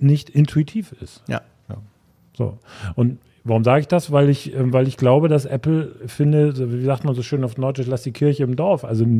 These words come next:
Speaker 1: es ist ein, du kannst damit gewisse Pro-Workflows machen, aber eben nicht alles. Verkauf's doch bitte nicht, machen sie übrigens auch nicht mehr, als das wird dein nächster Computer. Weil es
Speaker 2: Ja.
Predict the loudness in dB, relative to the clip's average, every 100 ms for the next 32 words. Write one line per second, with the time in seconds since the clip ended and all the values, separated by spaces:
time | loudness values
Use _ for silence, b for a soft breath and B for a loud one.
0 | 0 -4 -2 -2 0 0 B B -6 -4
1 | 2 2 4 2 2 0 0 0 -6 0
2 | 2 4 2 2 -2 0 -2 0 2 4
3 | 2 0 -2 0 0 0 -6 2 2 2
4 | 0 -2 -2 -2 0 0 -2 B B -10
5 | -6 -2 2 0 0 0 0 2 0 -2
6 | B B -2 -2 -2 -2 -2 0 2 2
7 | 2 2 0 -2 -4 -4 -6 -4 -6 -4
8 | -6 -4 -4